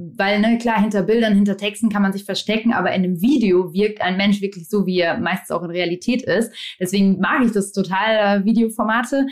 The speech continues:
Und trotzdem werden gerade einfach Textbeiträge von der Plattform viel höher gerankt im Algorithmus. Heißt, die werden öfter ausgespielt und bekommen also auch höhere Reichweiten. Und das hat sich ziemlich gewendet. Also das war, als wir das letzte Mal gesprochen haben, tatsächlich noch ganz anders.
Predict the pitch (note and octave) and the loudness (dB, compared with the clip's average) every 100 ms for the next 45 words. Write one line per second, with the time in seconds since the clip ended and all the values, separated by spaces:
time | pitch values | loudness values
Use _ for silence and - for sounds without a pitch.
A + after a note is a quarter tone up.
0 | - - - A3 G#3+ B3+ D#4+ C4+ A3 G#3 | -6 -10 -2 0 2 0 -2 2 2 2
1 | G#3+ G3+ G3+ - G#3 G3+ A3 A3 F#3+ F3+ | 0 0 0 -2 -6 -6 -8 -4 -4 -4
2 | - F#3+ F#3 F3+ F3+ F3 F#3 - F3+ F3+ | -4 -4 -4 -6 -6 -6 -6 -4 -6 -4
3 | - G#3+ G3+ G3+ G3 G3+ G#3+ G3 F#3+ G3 | 0 2 4 2 2 2 2 2 0 0
4 | B3+ A#3 G#3+ G3 G3+ G3+ G3+ G3+ - F3+ | 0 0 0 0 0 0 -2 -4 -4 -4
5 | F#3 F3+ F3 E3+ - - G#3 G3+ - F#3+ | -4 -4 -2 -2 -6 -4 -4 -4 -4 -4
6 | F3 E3+ F3 F#3 E3+ E3+ E3 - F#3 F3 | -2 -6 -4 -4 -2 -2 -2 0 0 0
7 | E3+ E3 - F#3 A#3 C4 D#3 D3 - E3+ | 0 -4 -4 -2 -2 -2 -4 -4 -4 0
8 | A3+ C4 - - - - G#3+ G3+ B3+ - | 0 0 -6 -10 -6 0 2 2 0 0
9 | E4 E4 D4+ F4+ D4+ - F3 E3 E3+ - | -2 -2 -2 2 2 2 0 -2 -2 -2
10 | F#3 G3+ A3+ C4 C4 B3 B3 A3+ B3 - | 0 0 0 0 0 0 -2 0 -2 -2
11 | B3 A#3+ - B3+ C4 B3 A#3+ A#3 A#3 B3 | -6 -6 -4 0 2 4 2 0 -2 0
12 | A#3 A3+ A#3 A#3+ E3 - G3 | 2 2 0 0 -2 -4 -4